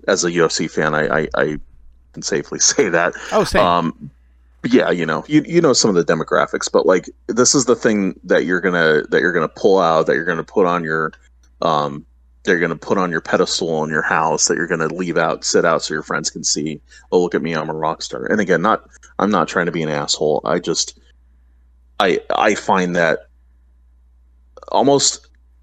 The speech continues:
Speaker 1: treating the buyers like they're children, like they're idiot children, and saying, "You're gonna buy this because it looks cool." I just, uh, when you're deliberately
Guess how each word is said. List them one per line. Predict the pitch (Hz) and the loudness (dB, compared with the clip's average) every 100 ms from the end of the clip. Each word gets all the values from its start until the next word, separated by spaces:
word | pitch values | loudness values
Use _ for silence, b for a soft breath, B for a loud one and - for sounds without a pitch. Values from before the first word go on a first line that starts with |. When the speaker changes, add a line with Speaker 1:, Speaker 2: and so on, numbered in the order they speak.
| - | -8
Speaker 1:
treating | - 110 104 98 92 - - | 0 2 2 2 -2 -6 -8
the | 95 87 80 - _ _ _ _ _ _ _ - - | -4 -2 -4 -6 _ _ _ _ _ _ _ -12 0
buyers | 85 87 82 82 - | 2 2 2 0 -4
like | 80 76 - _ | -4 -6 -8 _
they're | 85 78 71 - - | -6 -4 -6 -12 -12
children, | - 87 82 69 57 - | -6 -6 -6 -8 -10 -10
like | - 82 | -8 -6
they're | 76 - | -6 -4
idiot | 85 82 78 | -4 -4 -6
children, | - 90 78 69 - - _ _ _ _ _ _ | -6 -6 -6 -8 -14 -16 _ _ _ _ _ _
and | - | -4
saying, | - 90 | -2 2
"You're | 135 | 2
gonna | 202 98 | 2 2
buy | 87 92 | 2 2
this | 80 80 | 2 -2
because | - - 95 | -4 -6 -6
it | - | -4
looks | 85 90 - | -2 -4 -4
cool." | - - - - _ _ _ _ _ _ _ _ _ _ _ _ _ _ _ _ _ - | -8 -6 -6 -6 _ _ _ _ _ _ _ _ _ _ _ _ _ _ _ _ _ -2
I | 92 | 0
just, | 85 - - | 0 -2 -2
uh, | - - B B - 104 | -4 -4 B B -2 2
when | 135 135 | 4 4
you're | 127 | 4
deliberately | 120 113 135 147 135 80 98 92 | 4 2 2 2 2 2 0 -2